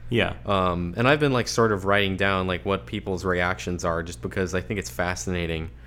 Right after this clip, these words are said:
Speaker 2: And it's unlike any other device I've ever used in public. It's almost like, you know, the, the earliest days of the smartphone, you know, it was like you were kind of, if somebody saw that you were on the internet,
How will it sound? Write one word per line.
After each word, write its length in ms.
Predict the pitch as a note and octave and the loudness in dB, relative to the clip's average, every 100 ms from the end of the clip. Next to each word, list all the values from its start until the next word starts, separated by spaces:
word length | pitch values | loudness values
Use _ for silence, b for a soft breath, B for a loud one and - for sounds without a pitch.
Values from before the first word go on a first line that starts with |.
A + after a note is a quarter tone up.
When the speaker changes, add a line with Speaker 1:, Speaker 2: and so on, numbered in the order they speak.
| B B B | B B B
Speaker 2:
And 160 | G#2 A#2+ | 2 4
it's 140 | B2 | 4
unlike 400 | G#2+ C3+ D3 B2 | 2 2 4 4
any 240 | A#2+ A#2 A2 | 2 2 4
other 180 | A2 G#2+ | 4 2
device 480 | F#2+ F#2+ G2 F#2 | 0 2 4 4
I've 120 | G#2+ F#2+ | 0 0
ever 180 | G2 | 0
used 280 | F#2 F#2+ G2 | 2 0 0
in 120 | F#2+ | -2
public. 400 | F2+ F#2 F#2+ G#2+ - | 0 0 2 0 -2
It's 240 | - A#2 D#3 | -4 -2 2
almost 420 | D3 E3+ D3+ - | 2 4 2 2
like, 360 | A2+ G2+ - - | 2 2 0 -2
you 80 | |
know, 120 | G#2+ G2 | 0 0
the, 280 | G2 F#2+ F2+ | 0 -2 -2
the 180 | - A2 A2+ | -4 -2 4
earliest 480 | A2 A#2 G#2+ F#2 | 4 6 2 0
days 240 | G2+ G2 F#2+ | 2 0 0
of 80 | F2 | -4
the 60 | |
smartphone, 760 | - F#2+ F#2 - F#2 F2 E2 E2 - B B B B | -4 -2 -2 -2 -2 -2 -2 -6 -12 B B B B
you 80 | |
know, 160 | G2+ F#2+ | 0 2
it 60 | F#2 | 0
was 160 | F#2+ | 0
like 180 | G2 F#2 | 0 0
you 60 | G#2 | 0
were 80 | |
kind 240 | F#2+ A2+ A2 | 0 0 0
of, 100 | F#2 - - - | -2 -8 -18 -8
if 160 | G#2+ - | -8 -2
somebody 320 | C3 B2+ A#2 | 0 2 2
saw 240 | A2+ G#2+ | 2 2
that 100 | G#2 | 2
you 80 | G2 | 0
were 140 | G2+ | -2
on 220 | F2+ G2 G2+ | 0 0 0
the 120 | F2 | -2
internet, 500 | F#2+ F2+ E2+ D#2+ | -2 0 0 -2